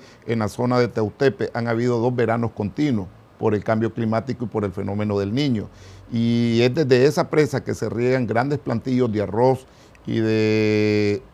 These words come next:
otros cultivos en la, en la, en las tierras fértiles de Granada y en las tierras fértiles de Malacatoya. La presa está prácticamente seca, producto de, del riego y producto de que han habido,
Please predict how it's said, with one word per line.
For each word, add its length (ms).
otros 260
cultivos 720
en 100
la, 340
en 140
la, 320
en 80
las 140
tierras 300
fértiles 440
de 80
Granada 600
y 80
en 60
las 120
tierras 300
fértiles 420
de 60
Malacatoya. 800
La 220
presa 760
está 720
prácticamente 640
seca, 480
producto 680
de, 480
del 220
riego 480
y 80
producto 520
de 100
que 140
han 120
habido, 480